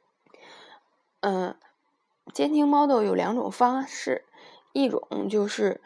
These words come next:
我 listen to，listen to model，然后它的，呃，某一个属性的 change，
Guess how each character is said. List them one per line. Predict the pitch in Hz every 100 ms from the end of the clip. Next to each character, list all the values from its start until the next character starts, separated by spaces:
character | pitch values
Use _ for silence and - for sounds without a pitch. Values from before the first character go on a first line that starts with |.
| - - _ -
我 | - -
listen | - 240 - 277 285
to，listen | - - - _ 233 240 240 240
to | 254
model， | 214 226 254 240 - - - -
然 | 208 196
后 | 202
它 | - 220
的， | 214 214 190 - - - _
呃， | _ 190 53 - - -
某 | - 196 185
一 | - 214
个 | 254
属 | - 208 196
性 | 233 214
的 | 196
change， | - 311 262 196 -